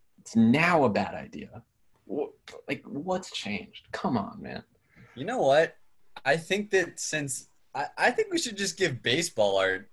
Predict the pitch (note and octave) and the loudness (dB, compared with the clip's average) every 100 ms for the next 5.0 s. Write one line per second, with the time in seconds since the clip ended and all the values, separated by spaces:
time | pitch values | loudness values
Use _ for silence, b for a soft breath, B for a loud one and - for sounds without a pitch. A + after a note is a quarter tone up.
0 | B2 C#3 D3 C3+ F3+ F#3 F#3 - F3 C#3 | -8 -8 -6 0 2 4 4 2 -2 -2
1 | B2 C3 C#3 F#2+ E2+ - C#3+ C3+ - D#3+ | 0 0 2 -2 -4 -8 -8 -6 -4 -6
2 | - - D4 D3 C#3+ F3+ - C3 B2 A#2 | -6 -8 -6 2 4 4 4 4 6 4
3 | A#2 - C#3+ C#3+ C3 B2 A#2+ - A#2 C#3+ | 2 -6 -8 -4 -4 -4 -10 -12 -6 -4
4 | D#3+ D3 C3 A2+ B2 C3 A2 G#2 G2 F#2+ | -2 -2 0 0 -2 -4 -6 -8 -8 -10